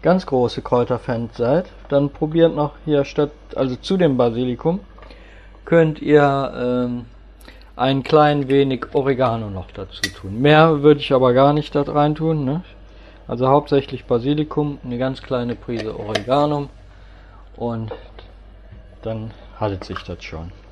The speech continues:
Ja? Aufkochen, abschmecken, guten Appetit.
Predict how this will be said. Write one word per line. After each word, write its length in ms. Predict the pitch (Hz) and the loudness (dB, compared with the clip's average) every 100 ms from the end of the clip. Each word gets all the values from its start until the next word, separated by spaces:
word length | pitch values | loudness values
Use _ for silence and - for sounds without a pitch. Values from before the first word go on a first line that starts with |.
| - - - | -20 -20 -14
Ja? 260 | 92 123 143 - - - - - - - - - - - - - - - - | -10 -10 -12 -20 -20 -20 -20 -20 -20 -20 -20 -20 -20 -20 -20 -20 -20 -14 2
Aufkochen, 680 | 143 147 - 165 180 190 - - - - - - - - - - - - - - - - - - - - | 2 2 2 2 2 -6 -8 -20 -20 -20 -20 -20 -20 -20 -20 -20 -20 -20 -20 -20 -20 -18 -18 -18 -20 -4
abschmecken, 720 | 147 139 - 139 131 139 135 - - - - - - - - - - - - - - | -4 -4 -6 -6 -4 -6 -8 -12 -20 -20 -20 -14 -14 -14 -20 -20 -20 -20 -20 -20 -14
guten 300 | 123 123 110 | -8 -8 -6
Appetit. 600 | 127 143 - 117 - - | -6 -6 -4 -4 -4 -18